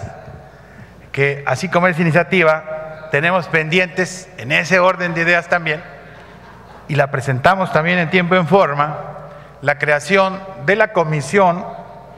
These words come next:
de regidores de estos pueblos, precisamente para darle seguimiento al cumplimiento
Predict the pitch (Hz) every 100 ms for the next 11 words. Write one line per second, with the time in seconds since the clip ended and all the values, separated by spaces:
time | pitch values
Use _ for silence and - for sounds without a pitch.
0 | - - - - - 139 196 185 185 180
1 | 180 185 - 170 180 180 - 170 160 170
2 | - 185 202 233 220 220 220 180 175 190
3 | 220 214 - 180 180 185 220 208 190 185
4 | 170 180 185 220 247 202 208 170